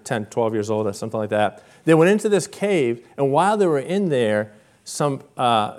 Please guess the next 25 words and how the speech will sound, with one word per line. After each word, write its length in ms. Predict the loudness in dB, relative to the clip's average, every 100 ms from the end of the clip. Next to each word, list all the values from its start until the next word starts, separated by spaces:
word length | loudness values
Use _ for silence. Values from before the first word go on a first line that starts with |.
| -18 -20 -18
some 260 | -8 -4 -4 -2
unexpected 560 | -4 -4 -4 -4 -4
rain 580 | -6 -4 -2 -2 -4 -6
deluge 460 | -4 -2 -2 -6 -8
came. 300 | -8 -8 -10 _ _ -20 _ _ _ _
And 160 | -2 0
those 160 | 0
caves 480 | -2 -4 0 0 -2
filled 280 | -4 -2 2
up, 140 | 2
and 80 | 0
they 60 | -4
got 180 | -4 -8
trapped 420 | -4 0 0 0
way 580 | -4 0 2 2 2 2
inside 480 | -2 -6 -4 -6
of 80 | -4
these 180 | -4 -6
caves, 280 | -4 -4 -2
and 60 |
nobody 220 | -2 -2 -2
could 140 | -4
get 160 | -4 -4
to 60 | -6 -6 -12
them. 120 | -12